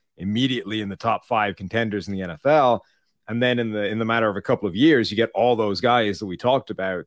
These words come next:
the Mahomes, Burrow, you know, all of them come into the league in, in a space of three or four years. And now you're, it might be tougher than it's ever been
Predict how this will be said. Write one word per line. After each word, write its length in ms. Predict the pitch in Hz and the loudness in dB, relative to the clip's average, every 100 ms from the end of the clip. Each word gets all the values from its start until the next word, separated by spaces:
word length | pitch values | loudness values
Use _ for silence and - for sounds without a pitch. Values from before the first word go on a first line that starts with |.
| - | -10
the 80 | |
Mahomes, 560 | 90 90 104 110 98 82 | -8 -6 -2 -2 -2 -4
Burrow, 440 | 110 113 104 92 | -2 0 0 -2
you 100 | 82 | -6
know, 180 | 98 82 _ _ - | -8 -10 _ _ -2
all 220 | 127 147 | 4 4
of 40 | 127 | 4
them 160 | 95 | 2
come 140 | 123 117 | 0 0
into 120 | 107 | 0
the 80 | 101 | 0
league 340 | 123 120 101 | 2 2 0
in, 220 | 95 92 | -2 -6
in 120 | 98 98 | -8 -10
a 180 | 87 | -10
space 380 | - - 117 107 | -8 -2 0 -2
of 100 | 98 | -8
three 200 | - 110 | -6 -4
or 60 | 101 | -4
four 200 | 107 101 | -4 -4
years. 520 | 101 165 170 110 - _ _ _ _ _ | 0 2 2 2 -4 _ _ _ _ _
And 140 | 95 104 | -10 -4
now 140 | 143 | 0
you're, 340 | 139 117 104 85 | 0 0 -4 -4
it 160 | 110 | -6
might 160 | 113 123 | -4 -4
be 120 | 110 | -2
tougher 280 | 127 123 110 | 0 0 0
than 120 | 107 | -2
it's 120 | 95 | 2
ever 220 | 139 196 | 2 2
been 320 | 170 98 82 | 2 -2 -6